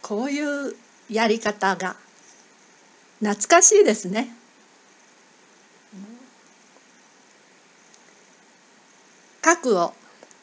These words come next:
みんなで大きな声で一斉に、はい。書く、書かない、書きます。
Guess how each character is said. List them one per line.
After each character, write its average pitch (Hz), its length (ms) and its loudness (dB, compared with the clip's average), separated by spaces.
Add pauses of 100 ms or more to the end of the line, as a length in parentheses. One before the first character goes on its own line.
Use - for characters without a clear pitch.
(400)
み 233 120 4
ん 233 40 4
な 247 140 6
で 208 200 4
大 269 160 4
き 277 120 -2
な 269 200 2
声 233 240 0
で 214 280 -4
一 240 100 -2
斉 277 460 0
に、 285 200 -4 (1040)
は 370 120 -2
い。 466 60 -2 (1900)
書 330 160 0
く、 - 340 -2 (840)
書 254 140 2
か 294 280 0
な 269 260 2
い、 320 160 -2 (460)
書 285 260 2
き 330 200 0
ま 339 280 4
す。 - 320 -6